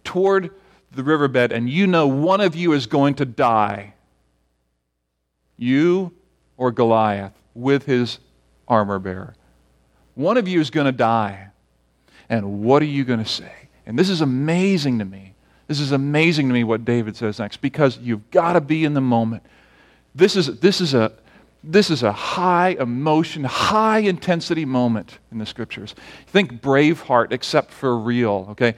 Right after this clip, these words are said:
This is, let's line 'em up and let's get ready to rally for the cause, but this is for real.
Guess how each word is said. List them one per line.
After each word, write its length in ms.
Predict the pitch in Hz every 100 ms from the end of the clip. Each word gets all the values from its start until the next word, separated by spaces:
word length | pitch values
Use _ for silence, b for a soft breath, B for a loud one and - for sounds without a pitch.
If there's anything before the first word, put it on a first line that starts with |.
| B B B
This 240 | 156 170
is, 180 | 180 127
let's 280 | 147 156 -
line 360 | 135 143 156
'em 100 | 147
up 160 | 147 147
and 140 | 110
let's 200 | 123 165
get 160 | - 120
ready 180 | 139 135
to 100 | 117
rally 420 | 110 131 139 147
for 140 | 143
the 80 | 127
cause, 300 | 123 123 120
but 160 | 110 117
this 160 | 156
is 100 | 156
for 240 | - 131 110
real. 480 | 101 107 104 98